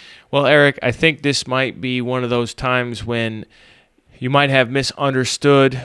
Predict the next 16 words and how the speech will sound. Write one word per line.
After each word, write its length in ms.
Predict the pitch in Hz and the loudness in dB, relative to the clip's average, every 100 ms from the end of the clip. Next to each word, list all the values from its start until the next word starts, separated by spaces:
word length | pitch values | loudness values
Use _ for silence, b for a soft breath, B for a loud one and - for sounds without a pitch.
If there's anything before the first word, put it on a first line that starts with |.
| - | -14
Professor 440 | - 131 123 - 120 | -14 -2 -2 -2 -8
Tuggy's 880 | - 123 113 117 117 113 - - - _ _ _ - | -4 -4 -2 -2 -2 -2 -6 -8 -12 _ _ _ -8
point 260 | 143 127 | -4 -4
of 80 | 107 | -4
view. 540 | 120 131 110 104 107 - _ _ _ _ | 0 0 2 -2 -6 -16 _ _ _ _
He 140 | 160 | 0
does 220 | 160 131 | 2 2
not 400 | 139 143 156 - - _ | 2 4 4 2 -6 _
think 420 | - 143 127 110 | 0 2 2 0
that 760 | 113 110 110 107 - - - - _ _ _ - | 0 2 2 0 -2 -8 -10 -14 _ _ _ -4
Christians 920 | - 156 - 139 117 110 107 - - _ _ _ | 2 2 4 2 2 -2 -8 -10 -12 _ _ _
are 200 | - 117 | 4 6
automatically 560 | 95 123 127 123 117 117 | 6 4 4 0 0 -4
Trinitarian. 600 | - 120 113 127 123 110 | -2 -2 0 2 2 2
He 340 | 123 170 160 | 0 2 2
himself 720 | 131 131 - 143 139 123 - | 0 -2 0 4 4 4 -2